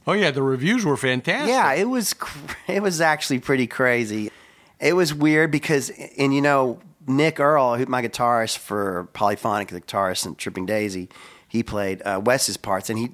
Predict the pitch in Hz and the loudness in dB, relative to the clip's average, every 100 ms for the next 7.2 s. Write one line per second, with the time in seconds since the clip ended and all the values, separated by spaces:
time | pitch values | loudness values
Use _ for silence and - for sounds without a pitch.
0 | - 113 131 151 120 107 143 185 151 160 | -2 2 4 4 2 0 0 0 0 0
1 | - - _ - 110 104 85 85 120 123 | -2 -14 _ -6 -2 0 -2 -6 -6 -2
2 | 135 120 110 101 147 147 127 135 139 127 | 0 0 -4 -2 2 2 2 0 0 -2
3 | - - 135 147 185 190 180 - 185 185 | -6 -8 -4 0 0 0 -4 -4 -4 -2
4 | 151 135 123 110 - - - - - - | -4 0 -2 -4 -14 -20 -20 -20 -18 -12
5 | - 147 131 113 139 139 139 147 - 147 | -6 -4 -4 -2 0 2 0 0 0 2
6 | 135 127 - - - 139 135 120 101 - | 2 -2 -8 -16 -12 -8 -6 -8 -12 -6
7 | 143 135 | 0 0